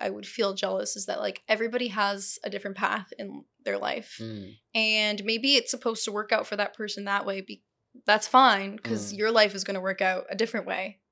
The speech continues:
Speaker 1: And,
Speaker 2: Mm.
Speaker 1: like, as long as you keep pursuing what you want to pursue, you'll get what you <laughs> want. Like, it's, I, I, I'm a strong believer with, of, um, like, if you work hard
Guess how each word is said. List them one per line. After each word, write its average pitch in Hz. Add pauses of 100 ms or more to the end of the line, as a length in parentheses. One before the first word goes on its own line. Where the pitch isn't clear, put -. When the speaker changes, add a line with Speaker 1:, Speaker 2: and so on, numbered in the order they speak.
Speaker 1:
And, 220
Speaker 2:
Mm. 208
Speaker 1:
like, 202 (280)
as 208
long 226
as 214
you 214
keep 208
pursuing 214
what 202
you 202
want 196
to -
pursue, 233 (500)
you'll 233
get 254
what 240
you 233
<laughs> 233
want. 202
Like, 214
it's, - (500)
I, 240
I, 240 (140)
I'm 240
a -
strong 262
believer 233
with, 196 (140)
of, 196 (100)
um, 190 (580)
like, 202
if 196
you 190
work 202
hard 190